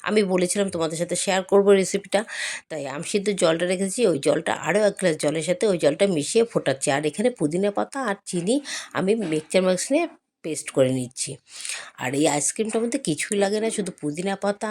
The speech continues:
আর চিনি লাগবে একটু, চিনিটা একটু বেশি লাগবে, যেহেতু তোমার আমটা বীভৎস টক ছিল, কাঁচা আম, কাঁচা আমের আমসত্ত্ব করেছি। আর এই আইসক্রিম বানাচ্ছি, দিয়ে দিলাম বিট নুন। আর বিট নুনটা কিন্তু অবশ্যই দেবেন, বিট নুনটা না দিলে টেস্ট আসে না।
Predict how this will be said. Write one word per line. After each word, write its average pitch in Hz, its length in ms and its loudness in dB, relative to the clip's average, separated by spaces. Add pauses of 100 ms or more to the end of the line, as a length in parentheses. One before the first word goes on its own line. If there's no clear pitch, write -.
আর 180 160 0 (120)
চিনি 170 340 -2 (280)
লাগবে 147 380 -2
একটু, 180 180 -4
চিনিটা 160 340 -6
একটু 196 140 -6
বেশি 147 300 -2
লাগবে, 190 260 0
যেহেতু 175 340 0
তোমার 170 320 2 (340)
আমটা 143 460 -4
বীভৎস 143 540 -6 (220)
টক 143 260 -8
ছিল, 180 220 -2
কাঁচা - 520 -4
আম, 180 100 -4 (440)
কাঁচা 143 320 -2
আমের 175 180 0
আমসত্ত্ব 175 540 -4
করেছি। 170 360 -2
আর 151 280 0
এই 170 140 2
আইসক্রিম 131 480 -4
বানাচ্ছি, 135 380 -4
দিয়ে 165 180 0
দিলাম 214 180 4
বিট 139 280 -2
নুন। 139 140 -6
আর 131 220 -2
বিট 147 180 -2
নুনটা 214 240 0
কিন্তু 247 200 4
অবশ্যই 175 500 2
দেবেন, 208 260 0
বিট 131 160 -4
নুনটা 202 280 -4
না 196 180 -2
দিলে 220 240 -2
টেস্ট 143 380 -4
আসে - 240 -6
না। - 140 -14